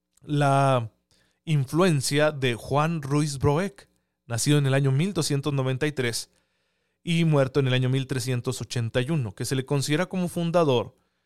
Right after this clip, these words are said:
de una tendencia espiritual que se llegó a conocer como la devotio moderna en latín, ¿sí? Como la nueva espiritualidad, que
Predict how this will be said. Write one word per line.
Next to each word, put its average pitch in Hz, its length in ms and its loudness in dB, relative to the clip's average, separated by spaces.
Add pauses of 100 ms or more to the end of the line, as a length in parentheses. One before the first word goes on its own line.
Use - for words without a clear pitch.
(220)
de 139 180 0
una 175 240 2
tendencia 170 760 0
espiritual 143 760 -2 (720)
que 151 100 -2
se 185 160 0
llegó 165 200 2
a 165 60 0
conocer 165 360 0
como 165 180 0
la 135 160 2
devotio 135 800 0
moderna 147 680 0 (360)
en 113 180 -4
latín, 135 400 -2
¿sí? - 180 -8
Como 123 300 -2
la 117 140 2
nueva 180 400 6
espiritualidad, 117 920 -4 (1200)
que 196 580 2